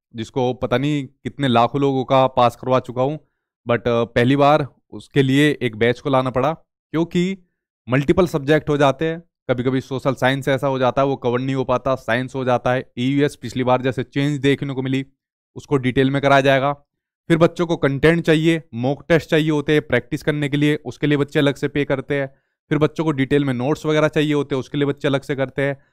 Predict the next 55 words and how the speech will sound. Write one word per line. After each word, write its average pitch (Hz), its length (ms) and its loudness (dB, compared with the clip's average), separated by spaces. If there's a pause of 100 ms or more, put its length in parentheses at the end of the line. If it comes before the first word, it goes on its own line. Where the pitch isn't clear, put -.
(140)
फिर 160 80 0
बच्चों 165 260 0
को 156 80 -2
प्रीवियस 147 400 2
ईयर 151 80 0
के 139 100 0
क्वेश्चन 147 380 -8
चाहिए 156 220 2
होते 147 200 -2
हैं, 139 40 0
उसके 139 180 -8
लिए 139 60 0
बच्चे 135 260 -4
अलग 135 140 -2
से 143 140 -8
पे 139 140 -6
करते 131 300 -8
हैं। 131 120 -8 (640)
तो 143 60 -10
जितने 131 340 -2
भी 220 100 0
बच्चों 185 300 0
की 170 80 -2
ये 180 60 4
प्रॉब्लम 165 420 0
आती 156 220 2
है, 151 40 -2
समस्या 151 380 -2
आती 127 240 0
है, 135 140 -2 (400)
तो 160 60 0
उन 156 100 -4
सभी 151 280 -2
के 180 100 2
समाधान 143 440 2
के 156 120 2
लिए 135 280 0 (420)
तो 110 200 -2
मैंने 147 260 0
पहली 143 240 2
बार 151 440 4
आप 120 240 0
लोगों 139 200 0
के 127 80 -2
लिए 143 180 0
बैच 127 280 2
लेकर 135 220 2
आ 113 80 2
रहा 123 100 0
हूँ। 175 260 -10
और 107 460 -4
इस 180 140 0
बैच 170 240 2
के 151 80 -2
बाद 139 320 2